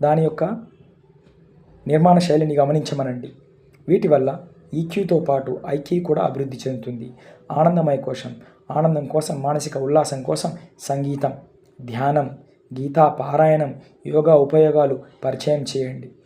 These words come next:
మనము పిల్లలకు నాలుగు యోగా మార్గాలు నేర్పాలి. ఒకటి, కర్మయోగం అంటే పరిశుద్ధ పనులు, చేసే పనిలో శుద్ధత ఉండాలి. స్నేహితులకు సహాయం చేసే అలవాటు,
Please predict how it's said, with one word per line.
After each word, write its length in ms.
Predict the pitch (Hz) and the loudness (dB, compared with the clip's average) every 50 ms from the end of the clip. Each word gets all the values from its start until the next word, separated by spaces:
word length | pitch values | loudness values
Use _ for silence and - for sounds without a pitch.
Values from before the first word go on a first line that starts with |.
| _ _ _ _ _ _ _ _ _ _ _ - | _ _ _ _ _ _ _ _ _ _ _ 0
మనము 280 | 143 165 175 175 156 - | 2 2 2 2 0 -2
పిల్లలకు 340 | 156 156 170 175 170 160 | -2 -2 0 0 -2 -2
నాలుగు 420 | 156 135 131 135 139 143 143 135 135 | -4 -6 -6 -6 -6 -4 -4 -4 -2
యోగా 360 | 131 135 139 151 156 170 170 | 0 2 4 4 4 4 4
మార్గాలు 380 | 165 156 147 143 135 147 139 135 | 4 4 2 4 4 2 2 0
నేర్పాలి. 480 | 131 131 123 - - 123 131 127 131 - - _ _ _ - | -2 -6 -8 -8 -8 -8 -8 -10 -12 -16 -20 _ _ _ -12
ఒకటి, 240 | 139 - 143 - - - - - | -8 -6 -6 -8 -8 -10 -12 -12
కర్మయోగం 540 | - 131 - 139 139 135 135 127 123 120 - - - - 135 | -10 -6 -4 -2 -2 0 -2 -2 -4 -6 -12 -14 -18 -16 -14
అంటే 400 | 127 117 120 139 175 240 - - - _ _ _ _ _ _ _ - | -10 -6 -4 -4 -4 -4 -6 -10 -18 _ _ _ _ _ _ _ -12
పరిశుద్ధ 540 | 127 131 131 - - 180 170 151 147 147 - | -12 -12 -10 -8 -8 -8 -8 -8 -4 -2 -2
పనులు, 600 | 135 135 139 135 127 127 127 135 139 135 123 127 - - _ _ _ _ - - | 0 0 0 -2 -2 -2 -2 -2 -2 -2 -2 -4 -10 -18 _ _ _ _ -4 -4
చేసే 220 | 151 151 - 151 147 | -4 -2 0 -2 -2
పనిలో 500 | - 139 139 139 143 147 170 233 - - - - _ _ - | -2 -2 -2 -2 0 0 0 0 -2 -6 -14 -20 _ _ -10
శుద్ధత 380 | - 147 135 120 147 139 156 | -8 -6 -2 -2 0 2 2
ఉండాలి. 640 | 147 139 131 127 123 123 127 127 131 131 123 - - - _ _ _ | 0 0 0 -4 -6 -6 -6 -6 -4 -4 -6 -6 -10 -14 _ _ _
స్నేహితులకు 640 | - - - 151 147 160 170 175 175 175 170 170 - | -18 -14 -8 -4 -2 0 0 0 0 -2 -2 -4 -6
సహాయం 420 | 170 - - 139 123 139 151 151 - - | -4 -2 -2 0 0 0 -2 -2 -4 -8
చేసే 160 | 143 127 139 | -6 -4 -2
అలవాటు, 560 | 131 127 127 127 135 127 117 - 135 135 131 | -2 0 0 0 0 0 0 -2 -4 -4 -4